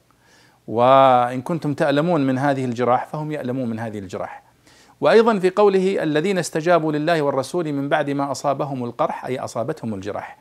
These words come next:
آه، مدح لجيش النبي صلى الله عليه وسلم عندما استجابوا بعد معركة أحد مباشرة بأن يتوجهوا مباشرة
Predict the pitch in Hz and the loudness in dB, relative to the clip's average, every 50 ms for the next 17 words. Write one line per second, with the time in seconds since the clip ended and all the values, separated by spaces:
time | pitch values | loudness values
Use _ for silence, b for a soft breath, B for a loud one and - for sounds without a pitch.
0 | b b b b b b b b b b - 123 120 113 110 113 107 104 113 139 | b b b b b b b b b b -8 -6 -4 -2 -2 -4 -4 -4 -2 -2
1 | 180 160 127 - - 127 113 117 113 107 131 147 135 - 123 120 117 113 127 127 | -2 -2 -2 -6 -8 -8 -8 -8 -6 -4 -4 -4 -4 -4 -4 -4 -4 -2 -4 -4
2 | - - 120 110 110 117 117 107 107 107 101 - 127 120 123 151 - - b b | -6 -6 -8 -6 -4 -2 -2 -2 -2 -6 -8 -10 -8 -8 -8 -10 -10 -14 b b
3 | b b b b - 113 120 120 117 120 113 - - 123 110 120 143 165 180 175 | b b b b -10 -8 -6 -4 -4 -6 -6 -8 -10 -8 -4 0 2 2 4 2
4 | 202 220 - - _ _ _ _ _ _ 139 165 180 180 185 190 185 180 175 - | 2 -2 -4 -6 _ _ _ _ _ _ 0 0 0 0 2 4 4 4 4 2
5 | 170 - 196 - - 165 151 156 151 175 185 185 - - 190 175 151 160 165 170 | -4 -8 -6 -6 -6 -6 -6 -6 -4 -4 -4 -4 -4 -4 -4 -4 -2 -2 -4 -4
6 | 170 165 170 180 - 202 214 208 170 156 156 151 147 139 139 160 156 151 - 151 | -4 -2 -4 -2 2 4 4 4 4 0 -2 -2 -4 -2 0 0 0 0 0 -4
7 | 156 151 | -4 -4